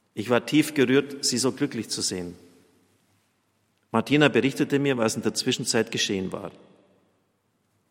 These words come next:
Nach dem Klinikaufenthalt waren zu Hause die quälenden Fragen in Bezug auf ihre verstorbene Tochter wieder sehr präsent.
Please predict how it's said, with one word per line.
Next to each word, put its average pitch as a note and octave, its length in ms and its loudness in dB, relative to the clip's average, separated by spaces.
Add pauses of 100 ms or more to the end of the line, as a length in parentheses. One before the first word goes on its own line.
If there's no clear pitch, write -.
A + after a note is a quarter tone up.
(880)
Nach A#2+ 160 6
dem B2 160 4
Klinikaufenthalt A#2 1040 2
waren A2 220 6
zu A#2+ 160 0
Hause A#2 300 2
die G#2+ 100 -2
quälenden A2+ 500 4
Fragen G#2+ 400 4
in G#2+ 60 0
Bezug A2+ 340 -2
auf A#2+ 100 0
ihre A#2+ 140 2
verstorbene A2+ 500 0
Tochter A#2+ 380 -2
wieder G#2 160 0
sehr A2 200 2
präsent. G2 640 -4